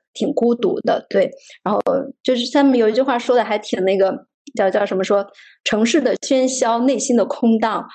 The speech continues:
无处安放的孤独灵魂。” <laughs> 对，对，就是说现在的一些年轻人，对。然后A I的话，比如说它现在就可以给到你及时有效的一个陪伴，然后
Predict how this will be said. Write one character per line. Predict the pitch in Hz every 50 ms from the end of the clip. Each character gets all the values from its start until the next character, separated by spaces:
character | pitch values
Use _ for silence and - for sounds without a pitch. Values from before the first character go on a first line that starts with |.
| - _
无 | 208 220
处 | 233 - 294
安 | 247 - 208 226 233
放 | 233 - 233 214
的 | 196 185
孤 | - - - 240
独 | 240 214 214
灵 | 415 247 240 254
魂。” | - - - 233 214 277 311 - _ _ _ _ _
<laughs> | - -
对， | 359 311 262
对， | 262 247
就 | 226 254 -
是 | 254
说 | 254 254 240
现 | 247 262 240
在 | 240 220
的 | 208 196 190
一 | 185
些 | 196 - 233
年 | 220 196 190 202
轻 | - - 233
人， | 220 196 185 - -
对。 | 196 190 185 - - - - - - - _
然 | 214 220
后 | 226 285 277 254 240 262 - - _ _
A | - 269
I | 285 294
的 | 302 285
话， | - - 247
比 | 226 220 175
如 | - 185
说 | 214 202
它 | 190 190 208 208
现 | 196 - - 208
在 | 196 185 180
就 | 180 185
可 | 180 - 196
以 | 185
给 | 185 - 190
到 | 190 190 185
你 | 175 - - - - _ _ _ - -
及 | - - 202
时 | 226 226
有 | 220 208 185 190
效 | 190 - 233 _ 202 190 190
的 | 170 156
一 | - - -
个 | - 180 165 165 - - - _ _ _
陪 | - - 190 175
伴， | 180 - 214 202 190 - - -
然 | - 175
后 | - 202 190 175